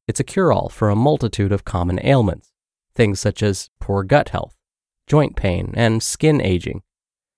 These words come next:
This article will, therefore, explore whether the hype around bone broth is based on science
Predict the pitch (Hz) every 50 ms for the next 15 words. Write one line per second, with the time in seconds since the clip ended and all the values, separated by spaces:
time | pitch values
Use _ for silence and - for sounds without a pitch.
0 | _ _ _ _ - 185 226 220 - 151 143 131 123 117 - 131 127 120 107 104
1 | 110 107 101 98 98 - - 98 90 87 113 151 - _ _ _ - - - -
2 | - 143 131 131 139 143 143 - _ _ 113 110 101 98 87 - - - - -
3 | 151 175 - - - 117 101 95 110 127 160 185 190 151 135 151 156 156 151 113
4 | 101 92 87 92 95 - - _ _ _ - 117 95 - 107 101 95 - 104 95
5 | 95 - - - 139 147 156 165 180 180 - _